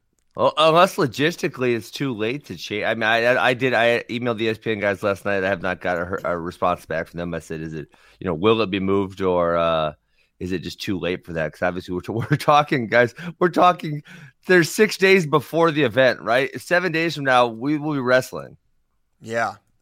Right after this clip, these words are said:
Speaker 2: factually correct, Ben. And, you know, they
Speaker 1: Yeah.
Speaker 2: said essential personnel. We, I mean, I saw Richard Dimmel tweet that that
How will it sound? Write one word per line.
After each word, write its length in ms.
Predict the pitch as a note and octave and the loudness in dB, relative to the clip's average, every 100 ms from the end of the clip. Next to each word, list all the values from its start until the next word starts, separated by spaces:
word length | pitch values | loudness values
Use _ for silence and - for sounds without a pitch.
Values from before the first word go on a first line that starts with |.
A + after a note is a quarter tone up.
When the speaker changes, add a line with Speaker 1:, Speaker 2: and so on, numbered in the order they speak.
| _ _ _ | _ _ _
Speaker 2:
factually 480 | - A#2 A#2 B2 A2 | -10 -10 -8 -12 -14
correct, 500 | - G#2 G2+ G2 _ | -14 -12 -12 -14 _
Ben. 280 | G2+ F#2+ F#2 - | -20 -20 -20 -14
And, 320 | B2+ B2+ A#2 _ - - - A#2 | -10 -8 -10 _ -20 -18 -14 -8
you 100 | D#3 | -4
know, 120 | D3+ | -2
they 60 | C3+ | -2
Speaker 1:
Yeah. 60 | |
Speaker 2:
said 200 | - C#3 | -2 -2
essential 400 | A#2 - C#3+ C#3+ | -4 -8 -8 -10
personnel. 640 | - C3 A#2+ A#2+ A2 A#2+ A#2+ | -8 -8 -8 -4 -2 -2 -4
We, 220 | A2+ G#2+ _ _ _ _ | -10 -12 _ _ _ _
I 80 | A#2+ | -8
mean, 120 | A#2+ | -4
I 120 | A2+ | -4
saw 160 | B2 D#3 | -4 -4
Richard 340 | C3 B2+ B2 | -4 -8 -8
Dimmel 240 | A#2+ B2+ A2+ | -8 -8 -12
tweet 440 | - C#3 C#3+ A#2 | -10 -6 -6 -6
that 260 | A2+ G#2+ - | -6 -6 -6
that 180 | G#2+ | -8